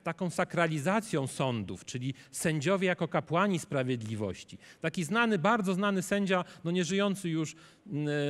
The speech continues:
Antonin Scalia, sędzia Sądu Najwyższego Stanów Zjednoczonych,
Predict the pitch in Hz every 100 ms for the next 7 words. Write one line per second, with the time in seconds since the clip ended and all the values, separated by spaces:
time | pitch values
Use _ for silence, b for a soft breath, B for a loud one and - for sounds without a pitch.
0 | 156 160 190 190 165 - 202 190 175 139
1 | 180 165 156 185 170 160 151 - 160 147
2 | 175 165 147 147 147 170 170 165